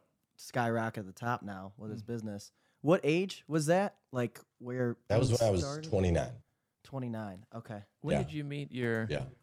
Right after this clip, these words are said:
Speaker 2: when did you meet your wife, the, the one who, yeah, <laughs>
Speaker 3: Yeah,
Speaker 2: really
Speaker 3: so I
Speaker 2: helped
Speaker 3: met
Speaker 2: you?
Speaker 3: my wife, um, so after that whole experience, I ended up moving out to Kentucky, which is where I live now. So I moved to my Kentucky when I was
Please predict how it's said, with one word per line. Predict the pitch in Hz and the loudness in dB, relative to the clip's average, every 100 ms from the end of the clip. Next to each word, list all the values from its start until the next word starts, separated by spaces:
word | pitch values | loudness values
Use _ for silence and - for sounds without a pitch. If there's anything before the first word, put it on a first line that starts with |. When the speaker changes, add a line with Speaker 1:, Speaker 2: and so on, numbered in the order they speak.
| _ - | _ -10
Speaker 2:
when | 165 | -10
did | 147 | -8
you | 127 | -6
meet | 131 127 | -4 -4
your | 117 | -4
wife, | 107 120 98 - | -2 0 -2 -6
the, | - 113 | -12 -10
the | - | -10
one | 117 117 | -10 -8
who, | 110 104 - - | -8 -10 -14 -16
yeah, | 117 117 - - | -14 -14 -16 -20
<laughs> | 120 - _ _ _ _ _ - | -20 -20 _ _ _ _ _ -2
Speaker 3:
Yeah, | 98 104 | 2 4
Speaker 2:
really | 127 | 6
Speaker 3:
so | |
I | 98 | 6
Speaker 2:
helped | 107 | 6
Speaker 3:
met | 117 | 6
Speaker 2:
you? | 107 | 4
Speaker 3:
my | 110 107 | 4 4
wife, | 104 110 110 110 107 - - | 4 4 4 4 2 -4 -2
um, | 95 98 95 92 92 92 92 92 95 | 2 4 4 4 4 6 4 4 2
so | - 113 95 | 0 2 4
after | 101 135 - 143 120 | 4 0 2 2 4
that | 113 110 104 | 6 4 4
whole | 110 95 | 4 4
experience, | 92 - - - 98 92 87 82 - | 4 0 -4 4 6 6 6 4 4
I | 87 | 4
ended | 87 82 | 6 6
up | 85 87 | 4 4
moving | 92 85 85 85 82 78 - _ | 4 6 4 4 2 0 -6 _
out | 85 82 - | 0 0 0
to | 87 | -2
Kentucky, | - 78 - - 76 107 - _ _ _ - | -2 -2 0 0 0 -2 -4 _ _ _ -8
which | 76 71 | -6 -4
is | 69 | 0
where | 76 78 | 4 4
I | 76 | 4
live | 73 73 76 | 4 2 2
now. | 69 71 95 | 2 2 0
So | - 71 | 0 0
I | |
moved | 73 78 76 | 2 2 0
to | 62 | 0
my | 73 | -2
Kentucky | 65 - 78 80 76 76 | -2 -2 0 0 0 2
when | 73 73 | 2 2
I | 73 | 2
was | 71 71 - | 0 -2 -8